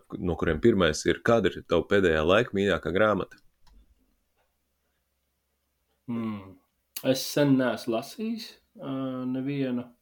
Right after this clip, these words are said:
Speaker 2: jo es pārsvarā podkastus klausos.
Speaker 1: Aha. Varbūt tu vari padalīties ar kādu podkastu?
Speaker 2: Mm, jā, ir. Mm, es ar diviem varu padalīties, jā, tā.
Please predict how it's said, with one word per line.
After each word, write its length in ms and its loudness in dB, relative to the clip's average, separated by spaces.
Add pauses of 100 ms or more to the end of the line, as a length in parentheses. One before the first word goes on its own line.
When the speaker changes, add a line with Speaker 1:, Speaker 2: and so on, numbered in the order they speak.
(340)
Speaker 2:
jo 80 8
es 100 4
pārsvarā 480 6 (160)
podkastus 680 2
klausos. 640 -8 (320)
Speaker 1:
Aha. 340 2 (160)
Varbūt 300 10
tu 80 8
vari 120 8
padalīties 460 6
ar 60 -8
kādu 200 4
podkastu? 520 4 (680)
Speaker 2:
Mm, 240 8
jā, 200 10 (120)
ir. 200 4 (520)
Mm, 380 -2
es 160 2
ar 60 4
diviem 500 4
varu 280 0
padalīties, 760 -4 (180)
jā, 140 -12 (320)
tā. 160 -8